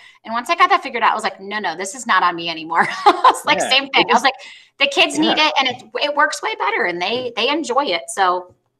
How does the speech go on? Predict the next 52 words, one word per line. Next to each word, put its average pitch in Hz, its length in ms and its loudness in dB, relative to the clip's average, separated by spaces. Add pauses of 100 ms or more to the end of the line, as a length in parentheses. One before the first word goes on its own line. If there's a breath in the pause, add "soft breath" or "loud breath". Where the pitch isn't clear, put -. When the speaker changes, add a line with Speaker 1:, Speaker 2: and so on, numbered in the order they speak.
(120)
Speaker 1:
I 220 60 4
Speaker 2:
I 139 60 4
Speaker 1:
ju-, 143 80 4
Speaker 2:
just - 120 6
Speaker 1:
I - 20 -2
Speaker 2:
thought 147 160 8
Speaker 1:
told 190 120 6
Speaker 2:
of, 185 40 -2
Speaker 1:
them. 165 60 4
Speaker 2:
like, 139 160 2 (540)
the - 80 -6
kids 160 240 -4
in 156 60 -4
my 139 140 0
own 147 200 -2
class 143 300 2
who 127 80 -2
needed 127 200 2
a 127 60 4
little 139 240 6
more 135 260 2
ownership, 135 480 0
I'm 139 100 2
like, 127 180 -2
"There 127 140 6
you 156 120 4
go." 135 400 2
Like, 131 140 -2
that 143 100 2
is 139 120 -6
Speaker 1:
Yeah. 220 100 6
Speaker 2:
such 139 160 2
an 156 140 -8
easy 139 260 2
way 135 180 6
to, 135 60 4
like, 120 220 0
get 131 180 -2
them 139 160 0
involved 123 600 4
and, 123 100 -2
like, 113 140 -4
feel 277 120 2
Speaker 1:
Yeah. - 60 6
Speaker 2:
like - 80 -2
they 127 60 -6
have 123 240 0
some 139 140 -4
of 131 40 2
that 120 160 4
ownership. 127 460 0
So 113 280 0